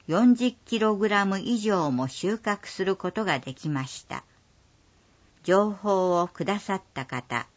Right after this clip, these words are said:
収穫をさせてくださった方、本当にありがとうございました。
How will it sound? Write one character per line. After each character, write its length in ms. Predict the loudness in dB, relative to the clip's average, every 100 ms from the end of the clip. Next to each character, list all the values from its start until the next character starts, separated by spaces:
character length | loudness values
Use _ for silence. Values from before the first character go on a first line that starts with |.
| _ _ _ _
収 320 | -8 0 2
穫 360 | 2 0 0 0
を 160 | 0 0
さ 180 | -6
せ 180 | -4 -4
て 140 | -2 -2
く 140 | -2
だ 160 | -2 -2
さ 160 | -4
っ 60 | -4 _
た 100 | -10
方、 440 | -10 -12 -8 -8 -10 _ _ _ _ _
本 260 | 2 4
当 300 | 2 0 2 2
に 160 | 4
あ 100 | 2
り 140 | 2 0
が 160 | 0
と 280 | 0 0 0
う 40 |
ご 140 | -2 -4
ざ 140 | -2
い 120 | 0
ま 180 | 0 -2
し 180 | -6 -12
た。 200 | -12